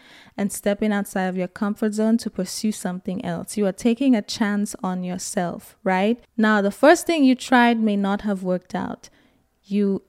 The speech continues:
are in law and you wanted to go on a fitness journey. It did not work out.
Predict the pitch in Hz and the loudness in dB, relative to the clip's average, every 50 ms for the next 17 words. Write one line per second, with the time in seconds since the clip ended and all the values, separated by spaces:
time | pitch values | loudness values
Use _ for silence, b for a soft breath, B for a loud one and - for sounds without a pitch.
0 | _ - 196 196 190 190 185 180 180 185 208 233 262 277 269 277 277 - - - | _ 0 2 2 2 2 0 -2 0 2 6 6 8 8 8 6 4 0 -4 -8
1 | - - 196 196 196 196 185 185 196 196 202 202 - 226 214 202 - - - - | -6 -4 -2 0 0 0 0 0 0 -2 -2 -2 -2 -2 -4 -2 -4 -8 -6 -4
2 | 220 214 214 208 208 202 196 190 180 185 - 196 196 190 185 175 185 - - - | -2 0 0 0 0 0 -2 -2 -4 -2 -2 0 0 0 -2 -6 -8 -8 0 0
3 | 269 262 - 247 240 240 233 - - - 226 220 226 220 220 220 220 220 220 220 | 0 0 2 2 2 2 2 -2 -4 0 2 4 4 4 4 4 4 2 0 0
4 | b b b b b b b b b - 202 190 165 - 196 190 180 185 185 185 | b b b b b b b b b -6 -6 -6 -4 -2 -2 -2 -2 -2 -4 -4
5 | 190 180 190 170 170 165 165 - 170 160 165 - _ _ - | -4 -4 -4 -4 -6 -6 -6 -6 -8 -6 -6 -8 _ _ -20